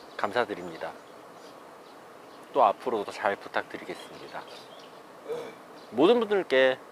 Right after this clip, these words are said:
앞으로 잘 부탁드리겠습니다. 저는 카카오 대리기사 대리 노정기입니다.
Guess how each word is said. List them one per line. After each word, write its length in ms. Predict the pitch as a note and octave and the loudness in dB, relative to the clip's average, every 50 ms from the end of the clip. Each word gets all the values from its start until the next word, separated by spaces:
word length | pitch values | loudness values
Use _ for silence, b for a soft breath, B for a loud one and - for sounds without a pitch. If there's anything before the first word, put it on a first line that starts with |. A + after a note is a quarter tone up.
| - - | -4 0
앞으로 500 | - A2 - - C#3+ B2+ B2 A#2+ A#2+ A#2+ - - | 0 0 2 0 0 2 4 4 2 0 -4 -4
잘 240 | - - A#2 A2+ A#2 | 2 4 4 4 4
부탁드리겠습니다. 1080 | - - A2+ - C#3 C3 - B2 A#2 A2 G#2+ G2+ - - G2+ F#2+ F2+ F2 - F#3+ G3 - - - - - - - - - - - - - - - - - - - - | 0 -4 -2 0 0 0 0 -2 -2 -2 -2 -2 -2 -6 -10 -10 -10 -6 -6 -6 -6 -6 -10 -16 -20 -20 -20 -20 -20 -20 -20 -20 -20 -20 -20 -20 -20 -20 -20 -20 -10
저는 420 | - - A2 A2+ A#2+ C3 C3+ C#3 - - - - - - - - - - - | -4 -2 0 0 2 0 0 -2 -4 -10 -18 -20 -20 -20 -20 -20 -18 -14 -2
카카오 460 | - - G3 - - G3 F#3+ F3+ E3+ E3 | 0 0 0 2 2 4 4 4 4 2
대리기사 640 | - - G2+ G2 G#2+ F3+ - - - G#2 G#2 G#2 - - - - - - - - - - | -2 -4 -6 -4 -6 -8 -8 -6 -4 -4 -4 -4 -6 -14 -20 -20 -20 -20 -20 -20 -12 -6
대리 380 | - G2+ G2+ G2+ A2+ A#2 A#2+ A#2 - - - - - - - - - | -4 -2 -2 -2 -2 -4 -6 -8 -12 -16 -20 -20 -20 -20 -20 -14 -12
노정기입니다. 1040 | - F#3 - A2+ A2 - G2 F#2 F#2+ F#2+ F#2+ F#2 - - D2+ D2 D2 D2 - - | -8 -4 -4 -2 -2 -4 -4 -6 -8 -8 -10 -12 -14 -14 -14 -14 -14 -14 -12 -14